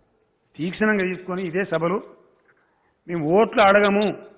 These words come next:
next term లోపల చేయకపోతే అని చెప్పి దాన్ని పూర్తి చేసినాం. Irrigation ప్రాజెక్టులు కూడా ఎన్నో రకాల అధ్యక్ష,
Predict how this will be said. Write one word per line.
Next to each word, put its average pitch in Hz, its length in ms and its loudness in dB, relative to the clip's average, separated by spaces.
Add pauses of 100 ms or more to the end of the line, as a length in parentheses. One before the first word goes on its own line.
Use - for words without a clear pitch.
(720)
next 151 180 -14
term 175 180 -2
లోపల 165 220 -2 (120)
చేయకపోతే 151 340 -8
అని 135 180 -12
చెప్పి 220 320 -12 (760)
దాన్ని 160 180 -8
పూర్తి 175 320 -6
చేసినాం. - 280 -4 (2250)
Irrigation 214 480 2
ప్రాజెక్టులు 208 380 0
కూడా 208 220 0
ఎన్నో 190 460 -2
రకాల 220 320 0
అధ్యక్ష, 196 260 -6